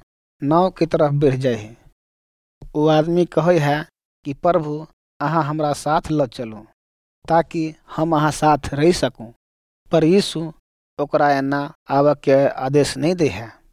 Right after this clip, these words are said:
तब यीशु कहलकै, "तो अपना आदमी सब लऽ जो और बतो कि परमेश्वर तोरा जीवन में केना केना काम केलकौ आ ओकरा सबके बता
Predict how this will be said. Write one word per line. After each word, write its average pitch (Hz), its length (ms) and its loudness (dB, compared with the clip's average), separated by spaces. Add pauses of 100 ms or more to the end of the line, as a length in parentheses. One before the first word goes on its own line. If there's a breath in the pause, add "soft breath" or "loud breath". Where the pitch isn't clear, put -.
(680)
तब 165 160 0
यीशु 175 280 -6
कहलकै, 160 600 -4 (340)
"तो 170 80 0
अपना 175 320 2
आदमी 175 340 2
सब 170 200 0
लऽ 175 140 2
जो 165 420 0 (320)
और 160 160 2
बतो 185 520 0 (360)
कि 165 100 -4
परमेश्वर 165 580 0
तोरा 165 240 2
जीवन 170 400 2
में 160 240 0 (240)
केना 175 280 2
केना 151 320 -2
काम 147 300 0
केलकौ 139 500 -6
आ - 880 -14
ओकरा 170 220 0
सबके 180 340 -4
बता 165 560 -2